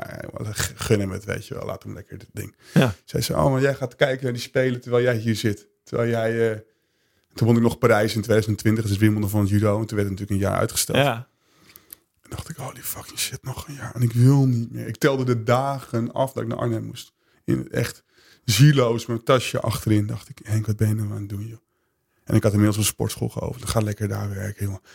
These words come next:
Speaker 1: Gun jezelf rust." Ik kon niet meer slapen van de pijn. 's Nachts mijn bed uit. Ik kon 's ochtends echt kruipend uit mijn bed. Ik kon niet meer. Mijn rug, mijn knieën, mijn handen. Ik kon echt mijn max drie keer per week judo, want anders kon ik niet eens meer iemand vasthouden.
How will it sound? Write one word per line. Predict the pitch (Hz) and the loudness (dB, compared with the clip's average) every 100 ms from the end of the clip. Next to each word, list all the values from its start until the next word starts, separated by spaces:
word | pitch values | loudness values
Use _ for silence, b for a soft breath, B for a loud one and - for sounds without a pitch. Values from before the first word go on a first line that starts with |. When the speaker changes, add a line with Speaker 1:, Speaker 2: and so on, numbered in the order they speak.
| b | b
Speaker 1:
Gun | - 117 | 0 2
jezelf | 110 107 101 101 | 2 0 -2 -2
rust." | 95 - B B B B | -6 -8 B B B B
Ik | 123 | 0
kon | - 123 | 4 6
niet | 117 | 8
meer | 117 | 6
slapen | 113 120 113 - | 4 4 2 0
van | 120 | -4
de | 104 | -2
pijn. | - 110 107 110 | 0 0 0 -2
's | - | 2
Nachts | 117 - | 2 4
mijn | 117 | 0
bed | 107 110 - | 4 2 2
uit. | 107 113 - - b b b b | -4 -4 -8 -18 b b b b
Ik | - - - - | -10 -6 -6 -2
kon | 120 120 - | 0 0 0
's | - | 2
ochtends | 151 120 | 4 2
echt | 120 - | -2 -4
kruipend | - 139 139 131 131 123 | 2 4 4 4 4 4
uit | 127 117 | 0 0
mijn | 110 | 2
bed. | 117 151 - _ - | 2 2 0 _ -12
Ik | 117 - - - | -10 -10 -14 2
kon | 156 139 | 6 6
niet | 113 | 4
meer. | 101 98 _ | -2 -14 _
Mijn | - 107 107 | 4 6 8
rug, | 131 123 - | 6 4 0
mijn | 113 101 | -4 -4
knieën, | - 143 127 113 | 4 4 6 2
mijn | 104 98 | 0 2
handen. | 117 139 123 104 110 _ _ _ | 4 4 2 -4 -10 _ _ _
Ik | - | -8
kon | - 127 | 0 2
echt | 120 - | 2 0
mijn | 120 | 2
max | 127 135 - | 4 4 2
drie | 131 127 | 0 0
keer | 120 | 0
per | 120 | 0
week | 117 110 | 0 2
judo, | 127 113 104 | 2 4 2
want | |
anders | 104 107 107 117 | -2 -4 -4 -8
kon | - 110 | -2 0
ik | |
niet | 104 104 | 0 0
eens | 101 | -2
meer | 107 | -4
iemand | 104 101 | -2 0
vasthouden. | 139 127 123 92 | 0 0 -6 -10